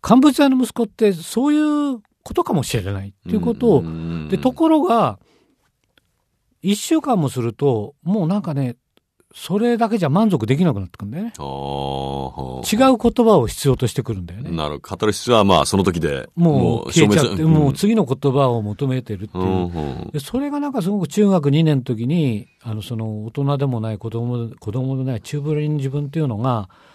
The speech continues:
Speaker 1: 初めて私の中の詩の言葉っていうか、
Speaker 2: うんうん。
Speaker 1: 今考えてみれば大した言葉じゃないんだけど、それがなんか今日まで続いてるというのは非常に。
Speaker 2: あー。
Speaker 1: だからその志村先生がなんで俺のことを、
Speaker 2: うん。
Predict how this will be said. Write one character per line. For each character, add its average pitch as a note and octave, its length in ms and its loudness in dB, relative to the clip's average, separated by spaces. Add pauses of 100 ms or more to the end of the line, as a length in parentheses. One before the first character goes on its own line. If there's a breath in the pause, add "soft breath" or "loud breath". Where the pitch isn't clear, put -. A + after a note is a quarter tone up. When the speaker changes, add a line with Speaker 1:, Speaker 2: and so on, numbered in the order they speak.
(800 soft breath)
Speaker 1:
初 F3 280 -2
め C4 120 2
て A2+ 460 2
私 A2+ 280 -2
の C3 80 0
中 B2 200 -2
の F#2+ 80 -6
詩 - 180 -4
の A2+ 80 2
言 A2 240 -2
葉 A2 60 0
っ G#2+ 60 -4
て - 180 -12
い - 20 -8
う - 20 -8
か、 - 220 -16
Speaker 2:
う - 40 -8
ん D2+ 40 0
う D#2 120 2
ん。 - 20 6
Speaker 1:
今 A#3+ 160 6
考 F#3 180 4
え - 20 8
て - 20 -
み F#3+ 40 6
れ F#3+ 60 8
ば C#3 100 6
大 F3+ 180 2
し - 40 -4
た E3+ 120 0
言 B2+ 280 -2
葉 D#3 80 4
じ D3+ 80 0
ゃ A2 40 0
な B2+ 120 -2
い F3 40 0
ん D#3+ 40 0
だ G#2+ 100 -2
け F2 100 -8
ど、 F#2+ 240 -8 (600 soft breath)
そ - 160 -2
れ C#4+ 80 4
が C#4 100 4
な C#4 100 4
ん - 20 0
か B3 120 4
今 G#3+ 200 2
日 E3 200 4
ま A2+ 100 0
で G2+ 80 -6
続 A2+ 300 0
い G#2+ 60 0
て B2+ 120 2
る A3+ 120 2
と F#3+ 100 0
い C3+ 80 6
う C#3+ 60 6
の F3 100 4
は F#2+ 280 2
非 - 140 -18
常 A2 140 2
に。 G2+ 220 -2 (100)
Speaker 2:
あ - 20 -10
ー。 C#2 720 0
Speaker 1:
だ D#3 80 6
か D3 60 6
ら C3+ 100 6
そ - 180 -2
の D#3+ 60 2
志 F3+ 180 -2
村 G#3 160 4
先 G#3+ 200 0
生 A3+ 120 2
が D#3+ 80 4
な F#3+ 160 0
ん B3+ 80 0
で G#3+ 100 2
俺 D3+ 220 4
の D#3 100 4
こ D3 100 2
と C#3 140 2
を、 C3+ 300 4
Speaker 2:
う D#2 40 -10
ん。 C2+ 260 -10